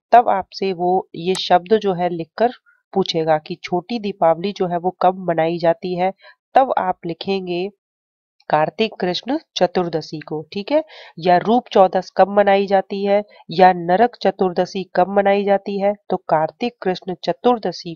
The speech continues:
को रूप चौदस, छोटी दीपावली या नरक चतुर्दशी मनाई जाती है। ठीक है, तो इन दोनों में थोड़ा सा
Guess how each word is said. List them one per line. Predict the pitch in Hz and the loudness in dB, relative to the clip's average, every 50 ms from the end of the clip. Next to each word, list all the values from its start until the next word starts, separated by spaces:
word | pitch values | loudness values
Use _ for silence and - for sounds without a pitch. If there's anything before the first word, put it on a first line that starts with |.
| - _ | -12 _
को | - 165 170 175 190 208 - - - - - _ _ 165 | -6 -2 0 0 0 -2 -4 -8 -20 -20 -20 _ _ -12
रूप | 156 156 196 220 226 226 - - | -6 -2 -2 -2 -2 -4 -6 -4
चौदस, | - 180 170 170 165 175 180 175 - - - - | -2 -2 0 0 0 -2 -2 -2 -6 -12 -12 -6
छोटी | - 175 175 160 - 226 226 | -4 -2 -2 -2 -4 -6 -6
दीपावली | 202 196 185 180 - 175 165 165 156 156 165 175 185 185 175 _ _ _ _ 151 147 | -4 -6 -8 -6 -2 -2 -2 -2 -2 -6 -10 -10 -10 -10 -12 _ _ _ _ -18 -4
या | 147 175 170 175 180 190 214 - _ _ _ _ _ _ _ | 2 4 4 4 4 0 -2 -6 _ _ _ _ _ _ _
नरक | 160 165 170 180 190 214 240 240 - - | -10 0 2 4 6 6 6 4 4 -2
चतुर्दशी | 185 170 - - 170 160 - 160 151 - - - 269 320 - _ _ _ 170 | -2 -2 -2 -4 -8 -6 -6 -6 -8 -6 -10 -8 -8 -8 -8 _ _ _ -6
मनाई | 170 165 160 160 156 151 | -4 -4 -2 -4 -6 -6
जाती | 156 147 143 - - 147 131 | -8 -10 -10 -10 -18 -18 -16
है। | 156 160 160 - | -16 -16 -16 -16
ठीक | - - 202 - - | -14 -14 -12 -4 -4
है, | 285 | -4
तो | 277 - 185 | -2 -2 -4
इन | 180 190 180 | -4 -4 -2
दोनों | 180 180 185 190 190 | -2 0 0 0 -2
में | 190 185 - | -2 -4 -4
थोड़ा | - 175 170 175 175 | -4 0 0 0 0
सा | - - 233 254 | 2 0 0 0